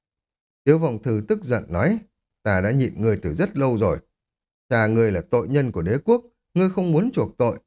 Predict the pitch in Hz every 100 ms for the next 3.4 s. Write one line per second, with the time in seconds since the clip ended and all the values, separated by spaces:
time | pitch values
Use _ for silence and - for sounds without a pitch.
0 | _ 147 147 143 123 127 113 101 95 87
1 | 67 123 123 113 95 _ _ 113 90 110
2 | 90 - 170 190 113 - 156 202 107 85
3 | 78 143 - 233